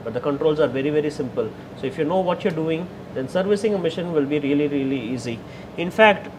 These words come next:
there are a lot of times that the rats have come inside and chewed up on the wires, and if I brought in a service specialist, they would have charged me more than ten thousand rupees per, per visit to fix. But because I was able to make my own C N C machine,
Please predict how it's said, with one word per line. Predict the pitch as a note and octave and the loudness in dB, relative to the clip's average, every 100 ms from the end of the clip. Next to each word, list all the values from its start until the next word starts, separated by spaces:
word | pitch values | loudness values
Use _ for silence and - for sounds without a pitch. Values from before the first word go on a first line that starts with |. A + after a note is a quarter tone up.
| - - | -14 -6
there | - D#3+ | 2 6
are | E3 | 6
a | |
lot | D#3 F3+ | 6 6
of | G#3 F#3+ | 4 2
times | F#3+ E3+ F#3+ - | 2 2 2 2
that | D#3 D3 - - | 4 4 0 -4
the | C#3 | -2
rats | C3 C#3+ E3 | 2 2 0
have | - D3+ | -4 -6
come | - E3 | -2 0
inside | E3 C#3+ D3+ D3 | 0 2 2 2
and | - C3+ A#2+ | 0 -6 -6
chewed | D#3+ D#3+ | -2 2
up | D#3 D3+ | 2 2
on | D3 | 0
the | C3+ | 2
wires, | B2 B2 B2+ - - - - | 2 2 0 -4 -14 -16 -6
and | C3+ | 0
if | D3 D3 | 2 4
I | D3+ | 4
brought | C#3+ C#3 D#3 D#3 | 4 4 4 4
in | E3 | 0
a | D#3 D3 C#3+ C#3 | 2 4 4 2
service | C3 C#3+ C#3+ D#3+ - - - - | 2 2 2 2 -2 -12 -14 -14
specialist, | - D#3 D3 D3 D3 | 0 0 2 2 2
they | - C3+ | 2 2
would | C#3 | 2
have | C#3 | 0
charged | - C#3+ C3+ | 0 0 0
me | C#3 | 0
more | C#3 B2+ C3+ | 2 0 -2
than | C#3 C3+ C#3 - - - | -2 -2 -4 -10 -14 0
ten | D3+ C#3+ | 0 2
thousand | C#3+ C#3 D3 C3+ | 2 2 0 -2
rupees | B2+ C3+ | -2 -4
per, | - B2+ A#2 - | -2 -2 -2 0
per | E3+ E3+ | 4 4
visit | D#3+ D3 C3+ D3 - - | 4 2 4 2 0 -6
to | - C#3 C3+ B2 - - - - | 0 2 2 -2 -6 -12 -16 -6
fix. | F3+ E3+ - | -4 -4 -2
But | C#3 C3 A#2+ - - C3 | 4 4 2 -8 -12 0
because | C#3+ F3+ E3+ - | 2 4 4 0
I | - B2 C3 C3+ | -4 2 4 4
was | C3+ C#3 C3+ | 4 2 2
able | D3 D#3+ | 2 0
to | E3 C#3+ | -2 -2
make | C#3 C#3+ D3 | 2 0 2
my | D3+ | 2
own | D3 D#3 D#3 | 4 2 0
C | C#3+ | -2
N | D3 | -2
C | D3 | -2
machine, | D3 C3+ D3+ | -4 -2 -4